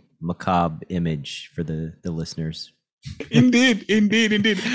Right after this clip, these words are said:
Speaker 2: Live horses, not dead
Speaker 1: Yeah,
Speaker 2: horses.
Speaker 1: let's,
Speaker 2: What,
Speaker 1: let's
Speaker 2: what?
Speaker 1: jump, jump into the live horses. All right. I don't know. I don't know exactly what that means, but <laughs>
Speaker 2: That's exactly right.
Speaker 1: Get the show on the road.
Speaker 2: So, um,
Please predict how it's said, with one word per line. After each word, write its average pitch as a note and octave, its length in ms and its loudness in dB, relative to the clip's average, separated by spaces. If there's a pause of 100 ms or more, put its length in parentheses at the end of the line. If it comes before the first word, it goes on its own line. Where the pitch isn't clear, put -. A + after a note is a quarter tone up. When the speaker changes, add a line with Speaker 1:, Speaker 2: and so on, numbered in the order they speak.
Speaker 2:
Live B3+ 320 6
horses, G3+ 400 -2
not G#3+ 220 -2
dead A3+ 140 0
Speaker 1:
Yeah, - 40 -12
Speaker 2:
horses. F3+ 260 -2
Speaker 1:
let's, D3 220 4
Speaker 2:
What, - 80 2
Speaker 1:
let's E3 240 4
Speaker 2:
what? B2 80 -4
Speaker 1:
jump, E3 340 4
jump G3+ 240 4
into G3 240 6
the D#3 120 4
live C#3 280 6
horses. G#2 440 2
All A#2+ 100 6
right. F#2 260 4
I A2 220 0
don't A#2 140 2
know. A#2 220 4
I B2+ 180 4
don't G#3 120 6
know G3 80 6
exactly D3+ 380 4
what C3+ 160 6
that A#2 160 4
means, A#2+ 380 2
but A2 280 2
<laughs> - 1400 0
Speaker 2:
That's B3 280 4
exactly G3 400 4
right. F3+ 220 2 (160)
Speaker 1:
Get G#3+ 180 6
the C#3 100 2
show C3 260 2
on A#2 80 2
the A#2 80 -2
road. G#2 340 -2 (1120)
Speaker 2:
So, G#3 800 2
um, F#3+ 800 2